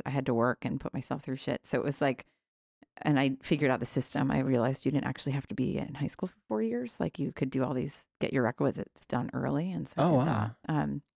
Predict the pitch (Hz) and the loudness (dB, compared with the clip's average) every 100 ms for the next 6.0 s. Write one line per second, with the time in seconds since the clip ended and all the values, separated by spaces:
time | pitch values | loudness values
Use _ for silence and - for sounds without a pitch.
0 | - - 147 143 139 131 127 120 - - | -6 2 6 8 6 6 6 4 2 4
1 | 117 107 101 98 110 110 104 117 113 120 | 4 6 4 4 4 4 4 2 6 6
2 | 113 107 107 - 120 101 85 90 160 165 | 6 4 0 4 4 4 2 0 0 0
3 | - 143 131 127 147 147 135 - - 120 | 2 2 4 2 2 2 0 0 0 2
4 | 135 - 139 - - - 135 - - 135 | 2 -2 -2 -4 -2 0 0 0 -2 -2
5 | 139 120 - 110 - - - 156 143 254 | 0 2 2 0 -2 -8 -2 0 2 0